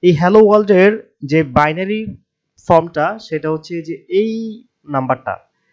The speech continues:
এই নাম্বারটা হচ্ছে হ্যালো ওয়ার্ল্ডের বাইনারি ফর্ম। অর্থাৎ মেশিন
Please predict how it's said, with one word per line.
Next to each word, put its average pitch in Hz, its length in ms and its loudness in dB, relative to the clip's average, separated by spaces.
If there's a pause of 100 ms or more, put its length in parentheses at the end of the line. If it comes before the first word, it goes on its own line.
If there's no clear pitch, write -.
(240)
এই 190 180 6
নাম্বারটা 175 380 2
হচ্ছে 185 240 -2
হ্যালো 165 240 4
ওয়ার্ল্ডের 165 340 2
বাইনারি 135 360 -2
ফর্ম। 110 320 -12
অর্থাৎ 147 340 -10
মেশিন 175 520 -2